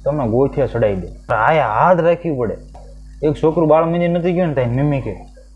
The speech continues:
"બેટા, કેમ આજ બાળ મંદિર નથી ગયો?" "અને આ મારા મમ્મી નથી જાઉં." "કાં કેમ નથી જાઉં?"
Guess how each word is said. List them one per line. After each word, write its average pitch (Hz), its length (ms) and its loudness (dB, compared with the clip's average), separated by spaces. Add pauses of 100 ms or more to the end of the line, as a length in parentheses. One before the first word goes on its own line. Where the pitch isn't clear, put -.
(180)
"બેટા, 117 160 0
કેમ 156 240 -2
આજ 120 100 0 (280)
બાળ 117 160 2
મંદિર 131 240 -2
નથી 135 280 -2
ગયો?" 139 160 2 (920)
"અને 143 120 2
આ 139 100 4
મારા 143 180 2
મમ્મી 160 220 0
નથી 165 160 0
જાઉં." 160 380 2 (760)
"કાં 135 280 0
કેમ 180 140 2
નથી 151 160 0
જાઉં?" 107 220 0